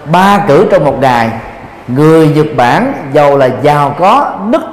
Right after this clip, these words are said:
tường đổ vách hay là người bình dân cũng đều ăn cái liều lượng rất ít,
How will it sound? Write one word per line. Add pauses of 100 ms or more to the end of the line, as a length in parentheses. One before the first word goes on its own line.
tường
đổ
vách
hay
là
người
bình
dân (500)
cũng
đều
ăn (220)
cái
liều
lượng (280)
rất
ít,